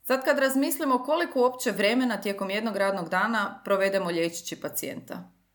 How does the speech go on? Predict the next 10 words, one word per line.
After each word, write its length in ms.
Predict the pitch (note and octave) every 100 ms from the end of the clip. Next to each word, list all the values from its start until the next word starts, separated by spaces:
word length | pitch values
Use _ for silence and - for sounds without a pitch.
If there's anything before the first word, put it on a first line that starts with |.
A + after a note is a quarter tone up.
| _ _ _ _
a 180 | D#3 -
koliko 360 | G#3 G4+ G#4 G#4
vremena 380 | F#4 F#4+ D4+ C4
provedemo 420 | C4 C#4+ C4 A3+
tipkajući, 760 | A3 A3+ G#3+ - A2 G2 -
gledajući 680 | C#3 F#3+ C4 C4+ C4+ B3+ B3
u 40 |
ekran, 680 | A#3+ A3+ - F3+ F3 D#3 C#3
prepisivanje 920 | G#3 A#3 B3 B3 - C4 C#4+ B3+ G3+ F#3+
otpusnih 520 | G#3+ - F#3 E3+